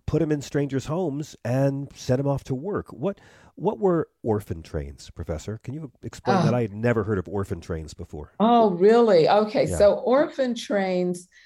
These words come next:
Speaker 2: were, uh, the idea of, uh, char-, charitable organizations during the late eighteen hundreds, originally in New York City. And,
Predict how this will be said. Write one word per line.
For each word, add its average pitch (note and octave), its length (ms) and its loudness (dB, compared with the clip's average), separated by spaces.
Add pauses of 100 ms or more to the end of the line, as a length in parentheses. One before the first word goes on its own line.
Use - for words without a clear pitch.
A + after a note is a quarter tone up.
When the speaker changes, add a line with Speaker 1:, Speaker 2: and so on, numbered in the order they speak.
(180)
Speaker 2:
were, F3 680 4 (400)
uh, D#3+ 240 2 (120)
the F3 420 6
idea F3 1040 0
of, D#3+ 480 0 (400)
uh, D#3 200 0 (260)
char-, - 400 2
charitable F#3+ 1000 6 (240)
organizations F3 1200 -2
during F3 760 2 (300)
the F3 120 6
late E3 360 4
eighteen F3+ 320 0
hundreds, D#3 840 -2 (320)
originally F#3+ 600 2
in D#3+ 140 0
New D#3+ 100 0
York D#3 280 0
City. D#3 680 -2 (360)
And, D#3+ 580 2